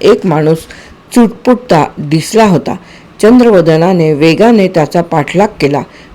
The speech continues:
पण तो मारेकरी त्या घरातून बाहेर पडला होता आणि बाहेर पडतानाच त्याने पाठलाग करणाऱ्या चंद्रवदनावर गोळी झाडली. चंद्रवदनाने विद्युत गतीने बाजूला सरकून ती गोळी चुकवली होती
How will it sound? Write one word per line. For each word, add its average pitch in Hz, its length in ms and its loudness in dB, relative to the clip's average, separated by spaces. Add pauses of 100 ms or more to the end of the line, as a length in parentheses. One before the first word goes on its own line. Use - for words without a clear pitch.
(100)
पण 220 160 4
तो 190 220 2
मारेकरी 165 600 0
त्या 151 240 0
घरातून 160 640 -2
बाहेर 147 320 0
पडला 147 340 -2
होता 196 320 -2 (480)
आणि 180 320 2 (280)
बाहेर 180 360 2
पडतानाच 170 800 -2 (360)
त्याने 180 340 2 (760)
पाठलाग 180 340 0 (120)
करणाऱ्या 156 480 2 (120)
चंद्रवदनावर 156 960 2
गोळी 156 340 2
झाडली. 156 380 0 (480)
चंद्रवदनाने 170 960 2
विद्युत 156 420 0
गतीने 165 520 2
बाजूला 151 500 2
सरकून 151 440 -2
ती 147 160 -2
गोळी 151 340 2
चुकवली 160 460 0
होती 139 400 -2